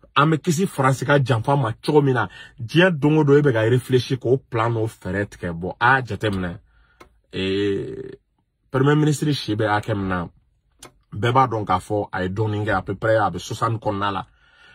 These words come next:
Donc, a girin souvent, i b'a ye, a ma nɔgɔn, quoi. Donc, o temps kɔnɔna la, ni docteur ko k'i ka t'i reposer, ni jugu dɔw de bi k'o sɔrɔ k'o kɛ tɛgɛrɛ fɔ ko ye, ee,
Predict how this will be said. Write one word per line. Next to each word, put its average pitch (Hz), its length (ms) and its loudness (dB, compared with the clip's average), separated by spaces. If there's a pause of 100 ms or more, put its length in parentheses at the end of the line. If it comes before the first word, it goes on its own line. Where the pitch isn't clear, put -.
(140)
Donc, 175 320 4
a 131 140 4
girin 180 300 6
souvent, 170 280 2
i 165 80 0
b'a 175 220 4
ye, 139 240 0 (500)
a 104 140 2
ma 175 160 6
nɔgɔn, 143 340 4
quoi. 90 220 -2
Donc, 156 340 2
o 135 120 0
temps 208 240 2
kɔnɔna 156 320 4
la, 110 160 0 (260)
ni 180 160 2
docteur 147 400 2
ko 123 160 0
k'i - 180 -4
ka 139 140 0
t'i 139 220 0
reposer, 131 560 0 (440)
ni 180 200 6
jugu 196 220 2
dɔw 190 220 8
de 151 80 4
bi 151 100 0
k'o 143 180 4
sɔrɔ 113 400 -2
k'o 113 140 -6
kɛ 135 240 -4
tɛgɛrɛ 160 320 0
fɔ 160 260 -6
ko 180 140 2
ye, 160 180 0
ee, 202 360 2